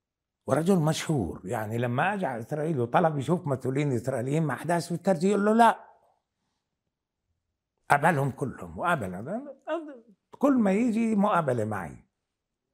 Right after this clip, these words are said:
قرب يخلص الفيلم، فتلفن لي قال لي: "أنا جاي مشان الرتوش الأخيرة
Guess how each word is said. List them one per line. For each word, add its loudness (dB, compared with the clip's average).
قرب 4
يخلص 2
الفيلم، -4
فتلفن 4
لي 4
قال 2
لي: 2
"أنا 6
جاي 2
مشان 2
الرتوش 4
الأخيرة -4